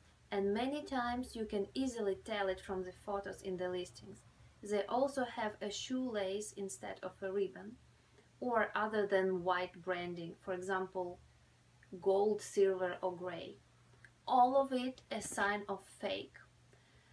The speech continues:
And of course, a red light for you is a D and G logo.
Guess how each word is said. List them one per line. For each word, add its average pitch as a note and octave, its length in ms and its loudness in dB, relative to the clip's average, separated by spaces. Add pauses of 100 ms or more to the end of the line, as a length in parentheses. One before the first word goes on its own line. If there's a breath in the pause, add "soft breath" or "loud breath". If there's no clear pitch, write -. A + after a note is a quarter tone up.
(140 loud breath)
And A3+ 240 4
of G#3+ 280 2
course, A#3 500 4
a G3+ 120 2
red B3 300 4
light A3 320 2
for - 200 -6
you G3+ 320 0
is F#3 180 -2
a F3+ 60 -4
D F3+ 320 -4
and F#3 200 0
G F#3 220 4
logo. F3 460 -4